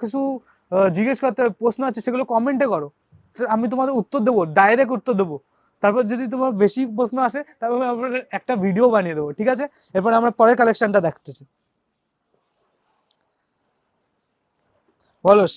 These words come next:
সাইডের কালেকশন হবে তো এরকম কালেকশন। এর সাথে যেই সেলাইগুলো রয়েছে, সেইগুলো দেখো, এমব্রয়ডারিগুলো দেখো।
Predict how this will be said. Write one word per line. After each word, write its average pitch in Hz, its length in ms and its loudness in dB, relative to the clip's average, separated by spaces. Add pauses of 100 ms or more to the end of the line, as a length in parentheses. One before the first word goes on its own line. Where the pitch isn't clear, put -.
সাইডের 214 380 4 (120)
কালেকশন 254 400 0
হবে 262 180 2
তো 277 120 2
এরকম 220 240 2 (100)
কালেকশন। 160 360 -2 (240)
এর 190 100 -2
সাথে 247 160 0 (100)
যেই 262 160 -2 (600)
সেলাইগুলো 233 460 6
রয়েছে, 254 260 6
সেইগুলো 233 320 6
দেখো, 135 160 -2 (460)
এমব্রয়ডারিগুলো 208 760 4
দেখো। 131 160 -10